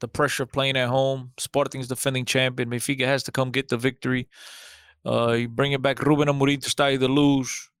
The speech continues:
Um, all that nonsense going back and forth about him being Benfiquista, if he's not Benfiquista. I think the guy's proved,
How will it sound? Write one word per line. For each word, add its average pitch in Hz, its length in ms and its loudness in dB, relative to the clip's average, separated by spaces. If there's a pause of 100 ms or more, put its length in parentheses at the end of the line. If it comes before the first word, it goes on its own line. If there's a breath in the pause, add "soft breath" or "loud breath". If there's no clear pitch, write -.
(100)
Um, 117 760 -6 (520)
all 131 200 0
that 131 160 0
nonsense 131 500 0
going 127 240 0
back 127 220 0
and 117 100 -8
forth 143 460 2
about 117 340 0
him 123 140 -2
being 117 180 -2
Benfiquista, 127 800 2
if 113 100 -4
he's 113 140 -4
not 127 160 0
Benfiquista. 123 420 -2
I 139 120 2
think 143 180 -2
the 135 60 -2
guy's 127 260 0
proved, 127 500 2